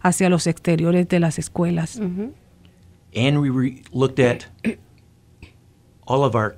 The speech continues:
Speaker 3: keys and locks and I Ds.
Speaker 1: Y también miramos, ah, las llaves, las cerraduras y nuestras tarjetas de identificación.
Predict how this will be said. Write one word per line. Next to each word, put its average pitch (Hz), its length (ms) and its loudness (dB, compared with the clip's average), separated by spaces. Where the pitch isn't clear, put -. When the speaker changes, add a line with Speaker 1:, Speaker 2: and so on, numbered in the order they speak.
Speaker 3:
keys 156 520 -4
and 95 160 -4
locks 135 560 0
and 151 280 0
I 135 140 0
Ds. 143 500 -6
Speaker 1:
Y 294 260 6
también 233 500 8
miramos, 214 640 8
ah, 190 360 6
las 190 300 6
llaves, 233 800 6
las 214 300 4
cerraduras 254 840 8
y 214 200 6
nuestras 202 500 4
tarjetas 190 580 6
de 190 140 6
identificación. 170 1080 4